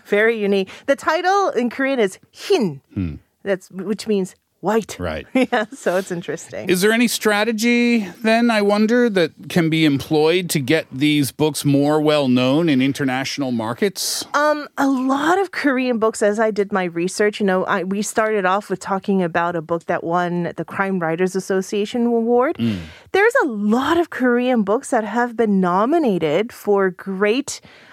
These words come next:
Speaker 1: uh, not only in the U K, but also in America, like, Writers Awards,
Speaker 2: Mm-hmm.
Speaker 1: even the Man Booker Award and whatnot.
Speaker 2: Mm.
Speaker 1: So, yeah, if you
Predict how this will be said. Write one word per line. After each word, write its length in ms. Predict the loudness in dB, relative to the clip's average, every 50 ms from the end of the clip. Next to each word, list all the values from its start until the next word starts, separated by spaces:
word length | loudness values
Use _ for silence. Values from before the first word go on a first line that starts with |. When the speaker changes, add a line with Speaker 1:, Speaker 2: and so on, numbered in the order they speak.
| -18 -8 -4
Speaker 1:
uh, 300 | -2 0 0 0 -2 -2 -6 -10 -18 -14 _
not 280 | 0 2 2 2 2 2
only 240 | 0 0 0 0 0
in 60 | 0
the 100 | 0 0
U 160 | -2 -2 -4
K, 220 | 0 2 2 2 2
but 140 | 2 0
also 380 | 0 0 -2 -2 -2 -2 -2 0 0
in 140 | 0 0 0
America, 580 | 0 0 0 0 0 0 -2 -2 -2 0 0 2
like, 180 | 0 -2 -2 -2
Writers 420 | -2 -2 -2 0 2 0 0 0
Awards, 440 | -2 0 0 2 2 2 0 0 2 2
Speaker 2:
Mm-hmm. 160 | 2 2 4
Speaker 1:
even 160 | 2 2 2
the 80 | 2 2
Man 340 | 0 0 0 0 0 0 0
Booker 380 | 0 -2 -2 0 0 0 2
Award 360 | 0 0 0 2 0 2 2 0
and 120 | 0 2
whatnot. 480 | 0 0 0 0 0 0 2 0 0 -2
Speaker 2:
Mm. 120 | -4 -8 -12 -14 -18 -18 -20 -20 -16
Speaker 1:
So, 520 | -12 -4 0 0 2 4 4 2 2 0 -4
yeah, 220 | -2 0 0 2 2
if 320 | 2 0 0 -2 -4 -4
you 580 | -2 0 2 2 4 4 2 2 0 -2 -4